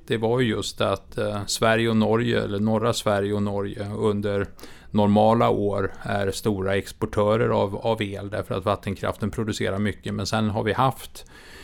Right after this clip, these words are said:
sådär storleksordningen någon gång per decennium perioder på ett par år när det har regnat och snöat lite, och då har man istället behövt importera till exempel till Norge. Eh, så, så att, eh, alla, alla olika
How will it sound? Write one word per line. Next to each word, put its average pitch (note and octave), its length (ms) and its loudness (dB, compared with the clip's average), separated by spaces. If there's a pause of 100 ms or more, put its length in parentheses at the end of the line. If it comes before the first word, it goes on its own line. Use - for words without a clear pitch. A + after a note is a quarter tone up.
(340)
sådär - 240 -10
storleksordningen A2 800 0
någon G#2 160 2
gång G2+ 200 2
per G#2+ 140 -2
decennium G#2+ 840 2 (640)
perioder G#2+ 420 2
på G#2+ 140 -4
ett - 100 -4
par G2+ 220 2
år G2 200 2
när G2 140 -2
det G2 80 -2
har G2+ 100 0
regnat G2+ 380 0
och - 80 -6
snöat G2 360 -2
lite, A2+ 520 -2
och G#2+ 180 0
då G#2 220 2
har A2+ 120 0
man A2 160 -2
istället F#2 360 -4
behövt F#2 240 -2
importera G#2+ 640 -2
till - 160 -8
exempel F#2 340 -6
till G2+ 180 -6
Norge. F#2 360 -8 (720)
Eh, G2+ 240 0 (140)
så, A2 300 2
så G#2 160 0
att, G#2 240 0
eh, G#2 60 0 (1500)
alla, C3 800 2
alla D3 400 2
olika A2+ 680 0